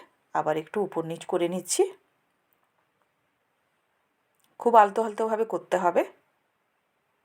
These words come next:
দেখুন, তেলটা একবারে উপরে উঠে চলে এসছে। এবার আমার কষা হয়ে গেছে দু তিন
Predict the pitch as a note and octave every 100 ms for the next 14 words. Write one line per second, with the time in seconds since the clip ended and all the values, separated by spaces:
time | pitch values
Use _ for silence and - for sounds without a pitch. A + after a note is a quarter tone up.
0 | _ _ _ _ _ _ _ _ _ _
1 | _ _ _ _ _ _ _ _ _ _
2 | _ _ _ _ _ _ _ _ _ _
3 | _ _ _ _ _ _ - F3 E3+ A#3+
4 | C#4 _ _ _ _ _ _ _ F#3+ F#3
5 | F#3+ F#3 F3 G3 G3 F#3+ F#3+ F#3 G3+ F#3+
6 | F#3+ F#3 - - F4 - _ _ _ _
7 | - E3+ E3+ E3+ E3+ B3 - - _ _
8 | F3 E3+ G#3 F#3+ F3 F#3 F3+ - F4+ F#3+
9 | F3+